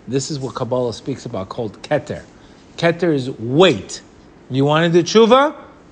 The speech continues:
Keter. Katar, wait. You have to wait. Because there's a vessel being done. There's a vessel being, uh, created. Not, "I wanna do tshuva, I wanna do it right now. And if I don't get it right now, it's not working. This is today. I prayed, I, I tried, I tried, it didn't work."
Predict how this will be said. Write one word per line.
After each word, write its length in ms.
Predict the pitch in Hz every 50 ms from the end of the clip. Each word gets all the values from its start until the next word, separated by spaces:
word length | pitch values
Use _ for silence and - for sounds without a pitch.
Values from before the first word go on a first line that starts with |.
| - - -
Keter. 520 | - 202 190 - - - 101 85 82 - -
Katar, 500 | - 139 - - 165 180 - 190 202 - - - - - -
wait. 460 | 113 143 147 113 90 - - - - _ _ - - - - - _ _ _ _ -
You 100 | - 110
have 220 | 113 143 131 -
to 80 | - 131
wait. 380 | 110 95 76 69 - - - - _ _ _ _ _ _ _ _ _ _ _ - - -
Because 220 | - 131 147 139
there's 120 | 135 147 147
a 60 | 160
vessel 400 | 143 156 185 185 - - - 151
being 360 | 131 135 120 110 107 104 95
done. 240 | 87 98 90 80 73 - - _ _
There's 280 | - 127 143 143 135 156
a 40 | 143
vessel 380 | 127 135 165 175 170 - 180
being, 360 | 143 131 139 131 123 127 117 - - - - - - -
uh, 280 | 120 110 107 113 143 139
created. 520 | - 135 131 117 104 101 95 85 90 87
Not, 300 | 107 139 151 165 185 202 - - - - -
"I 100 | 175 180
wanna 220 | 196 214 208 202
do 80 | 185 185
tshuva, 200 | - 214 208 196
I 40 | 175
wanna 200 | 190 196 190 170
do 80 | 196
it 60 | 196
right 160 | 196 196 190 190
now. 200 | 190 175 127 - - - - - -
And 120 | 156 165
if 80 | 156 185
I 80 | 190
don't 100 | 202 208
get 140 | 196 208 202
it 20 | 208
right 100 | 202 196
now, 120 | 214 196
it's 100 | 180 -
not 140 | 185 180 175
working. 360 | 165 156 - - 98 90 107
This 140 | 143 143 156
is 80 | 160
today. 340 | 151 - 175 175 143 110 95 - - - - - -
I 80 | 156 175
prayed, 260 | 160 254 254 220 175
I, 220 | 151 160 175 175
I 40 | 175
tried, 320 | - - 220 202 165 139 139
I 100 | 139 139
tried, 240 | - 202 185 151
it 60 | 147 156
didn't 160 | 185 190 190
work." 300 | 185 - - - -